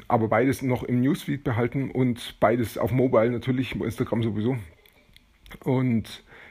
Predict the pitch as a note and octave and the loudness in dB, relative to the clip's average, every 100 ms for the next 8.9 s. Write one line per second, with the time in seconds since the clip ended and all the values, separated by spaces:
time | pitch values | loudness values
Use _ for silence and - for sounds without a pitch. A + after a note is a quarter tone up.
0 | - A2+ C3 C#3 B2 G2 - C#3 A#2 B2+ | -6 2 4 4 2 -2 0 2 2 2
1 | B2 A#2+ - A2+ G2+ B2+ C3+ B2+ B2+ C3 | 2 2 2 0 2 2 2 2 0 -2
2 | B2 A#2 G#2 B2 - A#2+ A2+ G#2+ G#2 - | 0 -2 -2 -4 -2 -4 -2 -2 -4 -6
3 | F#2 F#2+ - B2+ - C3+ - - - - | -6 -6 -2 -2 0 -4 -6 -10 -8 -6
4 | B2 C3 G#2+ - - - - - - - | -2 -4 -6 -16 -20 -20 -20 -20 -20 -16
5 | - A2+ G#2+ G#2+ F2+ G2+ A#2+ D3 - - | -8 -4 -4 -4 -2 0 0 0 -4 -2
6 | C#3+ D#3 C#3 B2 B2 C3 - - B2 A2 | 0 2 0 0 0 -2 -2 -6 -2 -2
7 | - - - - A2+ C3+ A2+ A#2+ C3 G#2+ | -4 -16 -12 -8 -6 -2 -2 -2 -4 -4
8 | A#2 - A#2 B2 C3+ - G2+ A2 B2 | -4 -2 0 0 -2 -2 -2 2 2